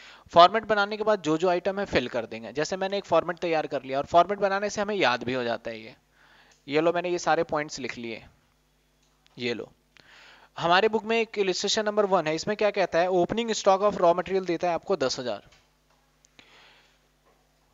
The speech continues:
Opening stock of raw material दस हजार, तो मैंने यहां लिखा ओपनिंग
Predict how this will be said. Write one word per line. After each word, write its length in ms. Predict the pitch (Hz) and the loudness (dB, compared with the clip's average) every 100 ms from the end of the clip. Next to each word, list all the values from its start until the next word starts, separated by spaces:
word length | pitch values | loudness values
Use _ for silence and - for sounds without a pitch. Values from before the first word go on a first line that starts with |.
| _ _ _ _ _ | _ _ _ _ _
Opening 360 | 160 170 220 220 | -2 0 -2 -4
stock 320 | - - 208 | -2 2 2
of 160 | 214 208 | 2 0
raw 160 | 175 170 | 2 0
material 340 | 175 190 185 | 0 -2 -2
दस 220 | 139 127 | -2 -4
हजार, 200 | 127 120 | -4 -6
तो 160 | 120 165 | -6 -6
मैंने 200 | 175 196 | -6 -4
यहां 140 | 196 | -4
लिखा 220 | 190 185 196 | -6 -4 -4
ओपनिंग 400 | 143 139 127 | -4 -6 -14